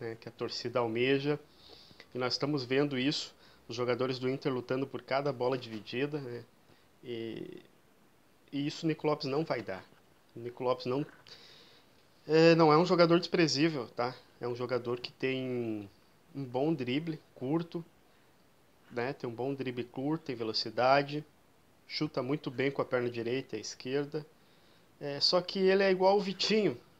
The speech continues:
né? O Vitinho que está no Flamengo quando estava no Inter. Era um jogador que tem tudo, sabe aquele jogador que tem tudo pra ser um baita jogador, mas não é porque não tem aquele,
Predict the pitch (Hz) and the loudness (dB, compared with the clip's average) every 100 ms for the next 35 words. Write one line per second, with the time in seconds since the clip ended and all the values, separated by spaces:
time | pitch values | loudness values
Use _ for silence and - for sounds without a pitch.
0 | _ _ _ _ _ 127 135 127 123 - | _ _ _ _ _ -8 -6 -6 -8 -4
1 | 165 165 - 147 - 135 135 139 143 - | -2 -2 -2 -2 0 0 0 0 2 4
2 | 143 143 143 143 135 147 160 165 156 151 | 4 4 0 2 2 2 2 4 6 6
3 | 151 - - 143 131 - 254 269 214 - | 4 0 -2 -2 -2 -2 0 0 -4 -10
4 | - 202 220 220 202 180 165 156 175 160 | 4 4 6 4 6 6 6 6 2 0
5 | 180 139 - 190 214 190 151 - 156 147 | -2 -2 -2 0 0 2 2 4 2 0
6 | 127 143 160 139 131 127 117 135 135 123 | 4 4 4 -2 -2 -2 0 0 2 2
7 | 131 123 127 139 127 - 135 131 - 135 | 2 0 0 -2 -8 -2 -2 -2 -4 -2
8 | 139 139 139 135 123 | -2 -2 -2 -2 -4